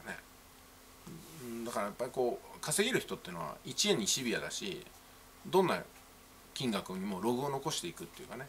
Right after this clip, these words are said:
会計管理ちゃんとしてると思うんですよ。で、逆に言うと管理せずにお金が残るってことは、相当なんか神がかってますよね、そういうのはね。無理だと思いますよ、そういうのは。企業経営をしてると横に、余計思いますけども、あの、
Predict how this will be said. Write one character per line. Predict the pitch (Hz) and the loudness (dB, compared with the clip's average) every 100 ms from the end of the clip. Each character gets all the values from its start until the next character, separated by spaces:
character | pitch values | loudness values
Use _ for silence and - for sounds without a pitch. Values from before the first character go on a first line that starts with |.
| - | 2
会 | 165 165 | 4 4
計 | 170 | 4
管 | 175 113 | 4 2
理 | |
ち | 131 | -2
ゃ | |
ん | 120 | -4
と | |
し | 92 | -4
て | - | -6
る | 135 | -6
と | - | -8
思 | - | -8
う | |
ん | - | -10
で | |
す | - | -10
よ。 | - - - - - - - | -12 -16 -20 -20 -20 -20 -10
で、 | - | -6
逆 | 110 151 | 0 0
に | 226 | 0
言 | |
う | 190 | -2
と | |
管 | - 277 330 | 4 4 6
理 | |
せ | - 95 | 4 2
ず | 82 | -2
に | 95 | -4
お | - | -2
金 | 127 131 | 0 0
が | 127 | 0
残 | 117 107 | 0 -2
る | |
っ | |
て | - | -4
こ | 78 87 | -12 -6
と | |
は、 | 87 85 - - - - - 117 | -2 -2 -4 -14 -20 -20 -12 -4
相 | - 185 | 2 4
当 | 208 | 6
な | 208 | 4
ん | 180 | 4
か | 170 151 - - | 0 -2 -8 -4
神 | - 156 | 2 4
が | 175 | 4
か | 190 - | 2 -2
っ | |
て | - | -6
ま | - | -2
す | - | -2
よ | - | -2
ね、 | - | -4
そ | - | -4
う | 78 | -4
い | |
う | |
の | 80 | -10
は | - | -12
ね。 | - - - - - - 107 | -14 -18 -18 -14 -14 -12 0
無 | 165 | 2
理 | 156 | 2
だ | |
と | - | 0
思 | 85 | -4
い | 85 | -6
ま | |
す | - | -8
よ、 | - | -10
そ | - | -12
う | |
い | - | -12
う | |
の | - | -14
は。 | |
企 | - 127 | -8 -4
業 | 135 135 | 2 2
経 | 160 113 | 4 2
営 | |
を | 85 | 0
し | |
て | - | -4
る | 80 | -6
と | 87 | -6
横 | 92 104 | -4 -4
に、 | 98 - | -6 -8
余 | 110 | -8
計 | 113 127 | 0 0
思 | 123 | 0
い | 127 | -2
ま | 131 | -2
す | - | -4
け | 76 | -6
ど | 87 | -4
も、 | 95 76 - - - - - - 87 | -4 -4 -10 -20 -20 -18 -20 -16 -12
あ | |
の、 | 82 | -10